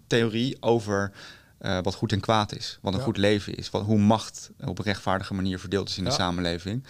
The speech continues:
Speaker 1: Dus je zou het ook kunnen zien als een soort van concurrerende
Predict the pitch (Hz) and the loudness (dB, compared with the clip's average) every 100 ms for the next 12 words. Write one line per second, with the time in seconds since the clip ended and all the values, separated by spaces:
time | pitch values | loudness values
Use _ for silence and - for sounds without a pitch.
0 | - - - 117 107 120 143 131 120 - | -12 -8 -2 2 4 4 4 2 0 2
1 | 113 107 113 110 104 - 120 - 127 120 | 2 2 0 0 -4 -4 -4 0 2 2
2 | 123 107 120 147 139 113 104 101 101 | 0 2 4 6 4 4 4 4 4